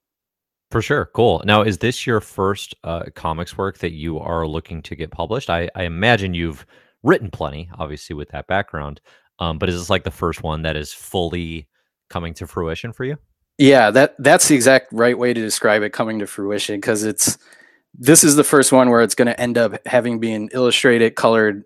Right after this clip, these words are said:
Speaker 2: lettered, and ultimately made available for other people to, to purchase and read. Um, but yeah, it took a lot of, it took a lot of false starts, a lot of, um,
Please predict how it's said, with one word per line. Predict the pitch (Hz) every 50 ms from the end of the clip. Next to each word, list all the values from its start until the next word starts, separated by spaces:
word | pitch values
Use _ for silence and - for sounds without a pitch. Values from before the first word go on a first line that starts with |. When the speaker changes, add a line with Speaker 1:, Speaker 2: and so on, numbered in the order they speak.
| _ _
Speaker 2:
lettered, | 117 110 107 107 107 107 107 104
and | 107 101 104 104 -
ultimately | 123 117 117 - 120 113 110 110 110
made | 104 104 104 107 101
available | 92 92 95 95 101 107 107 101 101 98 95
for | - - 104
other | 98 98 101 95
people | - - 101 90 92 101 95
to, | - - 101 95 92 - - _ _ _ _ _ -
to | - 98
purchase | 95 - 120 110 - - 107 98 - -
and | 101 95 92
read. | 101 110 117 113 107 101 95 95 - _ _ -
Um, | 107 107 104 101 101 98 95 92 - - _ _ - - - - - - - - _
but | 127 135
yeah, | 180 151 117
it | 131 147
took | - - 165 -
a | 147
lot | 123 117 117 113 117 120
of, | 117 117 113 110 107 - - - _ _ _
it | - 127
took | - -
a | 139
lot | 131 139 143
of | 127 -
false | - - 135 131 -
starts, | - - - 120 117 117 113 - - - - -
a | - 113
lot | 110 110 113 117
of, | 110 107 107 - _ -
um, | 117 110 107 107 101 101 98 98 -